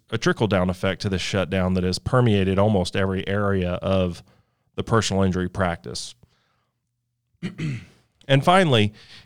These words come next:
insurance companies, uh, never known to, uh, really try to do the right thing, able to hide behind what is going on with this crisis. So they can hold on to their money longer because there is no trial,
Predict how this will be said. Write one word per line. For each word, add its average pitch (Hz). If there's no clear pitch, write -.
insurance 160
companies, 110
uh, 98
never 123
known 110
to, 92
uh, 92
really 110
try 104
to 101
do 95
the 92
right 95
thing, 120
able 120
to 104
hide 113
behind 98
what 92
is 90
going 92
on 90
with 87
this 92
crisis. -
So 95
they 120
can 117
hold 123
on 113
to 104
their 95
money 110
longer 92
because 98
there 95
is 92
no 90
trial, 110